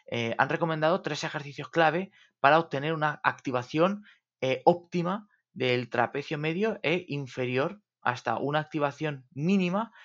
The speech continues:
del trapecio superior, ¿vale? Sin embargo, en aquellos pacientes que presentan una escápula, eh, caída y una mala rotación, eh, hacia arriba, pues puede ser, eh, recomendable una mayor activación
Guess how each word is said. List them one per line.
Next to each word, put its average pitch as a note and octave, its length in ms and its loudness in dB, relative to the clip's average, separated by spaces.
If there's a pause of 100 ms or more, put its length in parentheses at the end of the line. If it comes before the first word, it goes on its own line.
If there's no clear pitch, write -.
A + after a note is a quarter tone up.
(180)
del D#3+ 200 0
trapecio C#3 560 -4
superior, C#3+ 600 -6 (560)
¿vale? C#3 260 -8 (480)
Sin D#3 200 -2
embargo, D#3+ 500 8 (120)
en B2+ 180 -2
aquellos C#3+ 240 0
pacientes D3 360 -4
que B2+ 140 -2
presentan A#2+ 400 -6
una C3 100 -6
escápula, C#3 540 0
eh, A2 500 -6
caída D#3 640 2 (240)
y C3 100 -6
una C3 220 6
mala C3+ 280 6
rotación, B2 600 -6 (380)
eh, A2 320 -8
hacia D#3 240 -2
arriba, C#3 320 -4
pues B2 180 -14
puede C3+ 300 -2
ser, D3+ 320 -2 (420)
eh, A#2 260 -6
recomendable C#3+ 720 0
una C3+ 220 -4
mayor B2+ 280 -2
activación C#3 680 -4